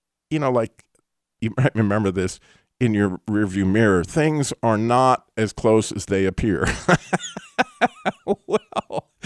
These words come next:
reality is kinda like that, right? Faith doesn't come from seeing, it comes from hearing. So,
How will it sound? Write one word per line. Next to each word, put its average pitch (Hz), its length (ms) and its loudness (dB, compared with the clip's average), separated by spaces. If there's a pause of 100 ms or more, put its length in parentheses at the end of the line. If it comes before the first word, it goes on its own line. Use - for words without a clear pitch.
(680)
reality 226 500 2
is 165 100 2
kinda 175 280 2
like 196 280 4
that, 262 380 0 (760)
right? 214 320 2 (640)
Faith - 600 -4
doesn't 185 420 -2
come 143 580 2 (460)
from 147 240 -4
seeing, 208 300 0
it 123 120 -2
comes 202 220 -2
from 160 200 -2
hearing. 113 440 -2 (400)
So, 139 320 4